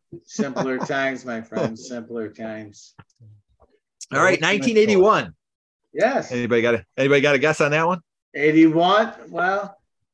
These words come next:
Speaker 1: uh, Rubik's
Speaker 3: Cabbage
Speaker 1: Cube
Speaker 3: Patch.
Speaker 1: two.
Speaker 3: Cabbage Patch.
Speaker 2: No, this would have been the Smurfs were the hottest toy
Speaker 1: Really?
Speaker 2: of nineteen eighty-one.
Speaker 3: Wow.
Speaker 2: Yeah. The cartoon
Speaker 1: Hard,
Speaker 2: just started that year,
Speaker 1: the hard
Speaker 2: so it was
Speaker 1: plastic ones?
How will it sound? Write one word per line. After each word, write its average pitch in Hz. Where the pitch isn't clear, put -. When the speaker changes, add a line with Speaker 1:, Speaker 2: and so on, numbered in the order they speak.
Speaker 1:
uh, 143
Rubik's 165
Speaker 3:
Cabbage 120
Speaker 1:
Cube 170
Speaker 3:
Patch. -
Speaker 1:
two. 208
Speaker 3:
Cabbage 120
Patch. 143
Speaker 2:
No, 170
this 170
would 214
have 170
been 180
the 151
Smurfs -
were 113
the 113
hottest 220
toy 104
Speaker 1:
Really? 392
Speaker 2:
of 131
nineteen 117
eighty-one. 95
Speaker 3:
Wow. 104
Speaker 2:
Yeah. -
The 175
cartoon 233
Speaker 1:
Hard, 220
Speaker 2:
just 202
started 202
that 120
year, 117
Speaker 1:
the 127
hard 214
Speaker 2:
so 123
it 113
was 113
Speaker 1:
plastic 226
ones? 247